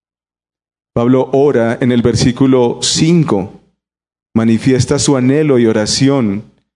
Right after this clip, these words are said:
que el Señor dirija vuestros corazones hacia el amor de Dios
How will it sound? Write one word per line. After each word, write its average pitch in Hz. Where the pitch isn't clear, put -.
que 127
el 127
Señor 143
dirija 165
vuestros 147
corazones 127
hacia 117
el 120
amor 131
de 143
Dios 113